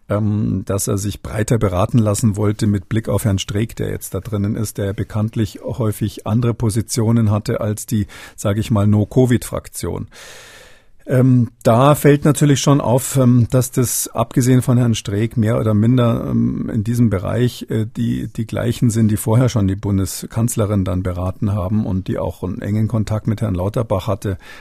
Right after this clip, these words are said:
hatten. Also man kann schon sagen, das ist letztlich, äh, die,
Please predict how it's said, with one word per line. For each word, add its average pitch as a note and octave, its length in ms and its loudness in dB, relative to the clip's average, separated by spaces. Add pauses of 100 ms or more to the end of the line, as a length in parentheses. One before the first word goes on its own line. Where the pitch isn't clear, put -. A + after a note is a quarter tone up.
hatten. A2 340 0
Also G#2 200 -2
man G2 140 0
kann G#2+ 200 -2
schon G#2+ 180 2
sagen, G#2 320 0
das G#2 160 -4
ist - 240 -8 (300)
letztlich, G#2 640 -4
äh, A2+ 260 -6
die, A2 520 -8